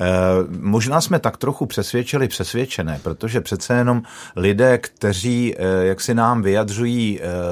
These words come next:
zájem a solidaritu s těmi utiskovanými,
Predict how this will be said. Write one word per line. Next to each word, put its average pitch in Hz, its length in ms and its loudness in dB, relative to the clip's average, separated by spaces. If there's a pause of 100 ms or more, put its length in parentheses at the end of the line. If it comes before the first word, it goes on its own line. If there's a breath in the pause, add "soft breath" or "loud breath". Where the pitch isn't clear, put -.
(200)
zájem 104 640 0
a 90 280 -4 (280)
solidaritu 113 680 -4
s - 80 -14
těmi 98 260 -8
utiskovanými, 98 880 -6